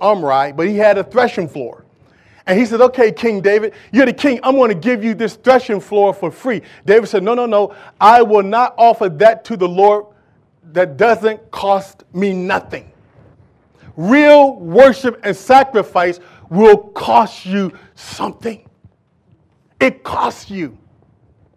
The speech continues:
They understood that. And in fact, I, I remember not, uh, too many months ago when, when our president went to, I believe he went to see the king, the queen of E-, England, or who is it?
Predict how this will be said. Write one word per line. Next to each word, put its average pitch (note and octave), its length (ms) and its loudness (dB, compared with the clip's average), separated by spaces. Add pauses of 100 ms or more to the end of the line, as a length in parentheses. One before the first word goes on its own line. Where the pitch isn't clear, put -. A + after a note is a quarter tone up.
(1600)
They A#3 180 0
understood A3+ 720 -2
that. D#3 320 -4 (220)
And G3 160 -2
in F3+ 160 -10
fact, A3 360 0
I, F#3+ 80 0
I F#3+ 180 -4
remember G3+ 440 -2
not, G#3 360 -6
uh, F3 120 -4
too A3 180 -10
many G#3+ 160 -6
months A3 280 -8
ago F3 220 -4
when, E3+ 240 -6 (560)
when F#3 140 -4
our G#3 220 4
president F#3 640 -4 (540)
went G3 300 -2
to, G3 260 -2
I F3+ 80 2
believe G3+ 300 -6
he G3 140 -8
went G3+ 220 -8
to F#3+ 60 -12
see G#3 240 -8
the F3 100 -8
king, G#3+ 380 -10
the F3+ 80 -10
queen G#3 380 -8
of D3 200 -8
E-, G3+ 200 -10
England, G#3 380 -10
or C#3 240 -8 (300)
who B3 160 -4
is F#3+ 100 -4
it? E3 180 -10